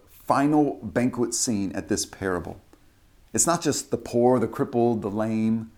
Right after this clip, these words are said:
the blind, but it's everyone who was traveling the country roads, everyone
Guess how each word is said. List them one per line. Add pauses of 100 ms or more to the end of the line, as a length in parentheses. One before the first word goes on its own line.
(500)
the
blind, (400)
but
it's (120)
everyone
who
was
traveling
the
country
roads, (680)
everyone